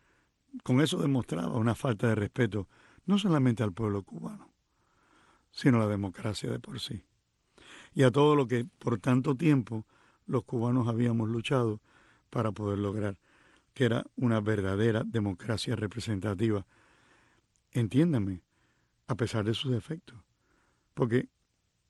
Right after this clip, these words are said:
la democracia, aunque f-, bien defectuosa, yo diría que es la mejor forma de gobierno que podemos nosotros aspirar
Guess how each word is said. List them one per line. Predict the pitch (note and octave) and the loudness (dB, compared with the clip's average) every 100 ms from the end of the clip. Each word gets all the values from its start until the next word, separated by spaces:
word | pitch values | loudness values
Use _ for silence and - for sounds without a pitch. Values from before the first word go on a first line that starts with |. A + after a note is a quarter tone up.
| _ _ | _ _
la | - C3+ | 0 2
democracia, | A#2+ C3 F3 E3 C#3+ | 4 2 0 0 -2
aunque | C3+ A#2 A#2+ | -4 -2 -2
f-, | - - - _ _ _ - | -4 -16 -20 _ _ _ -8
bien | C#3 A#2+ G3 | -6 0 2
defectuosa, | E3+ D3+ D#3+ B2 E3+ E3+ - - _ _ _ _ _ _ _ - | 2 0 -2 -2 0 0 -2 -10 _ _ _ _ _ _ _ 2
yo | C3 | 6
diría | C3 C3 | 8 6
que | A2 | 2
es | A#2+ | 0
la | A2+ | 2
mejor | G#2+ A#2 | 0 0
forma | G#2+ - B2 A#2+ B2 | -2 -2 0 0 0
de | B2 | 0
gobierno | A#2 B2 A2+ G2+ G2 _ _ _ _ _ | 0 0 0 -4 -12 _ _ _ _ _
que | - A#2+ | -4 -2
podemos | G#2+ A#2 A2+ | 2 2 2
nosotros | A2+ G#2 - C3 G#3+ | -2 -2 -4 -8 -6
aspirar | A#2+ - B2+ A2+ A2+ | -8 -6 -4 -2 -2